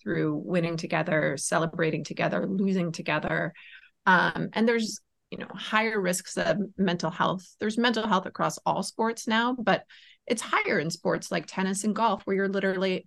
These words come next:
on your own. So, you know, luckily our, our children haven't gravitated to those worlds. So we're trying to keep them in, in the team world and, you know, being aware of the environments we put them, put them in. So that's being mindful of,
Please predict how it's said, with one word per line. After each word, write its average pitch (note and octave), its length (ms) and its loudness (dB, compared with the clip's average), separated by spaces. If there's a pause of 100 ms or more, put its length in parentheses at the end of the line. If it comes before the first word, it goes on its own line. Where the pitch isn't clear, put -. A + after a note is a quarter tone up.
on F#3+ 160 2
your F3 160 0
own. - 440 -4 (280)
So, - 480 4 (420)
you G#3+ 100 -2
know, F3 240 -6 (500)
luckily A3 380 2
our, F#3+ 240 6
our F3+ 160 4
children F#3 320 -2
haven't F3+ 360 0
gravitated G3 640 0
to - 100 -10
those G3+ 280 -4
worlds. G3 340 -2
So D#3+ 280 0
we're F3 160 -2
trying F3+ 240 0
to F3+ 80 0
keep F#3 280 -6
them F#3 180 2
in, E3 280 0
in F#3+ 140 2
the F3 180 -2
team F3+ 300 2
world G3 360 2 (520)
and, A#3+ 200 4 (400)
you C4 80 -2
know, C4+ 100 0
being A#3+ 340 0
aware A#3 320 4
of A#3 60 0
the A#3+ 80 4
environments G#3+ 560 2
we A3+ 100 0
put G#3 240 -6
them, A3 280 0 (340)
put G#3 200 -4
them F#3+ 260 0
in. G#3 400 -4
So F3 500 2
that's F#3 220 0
being G3+ 220 2
mindful F#3+ 480 2
of, F#3 220 0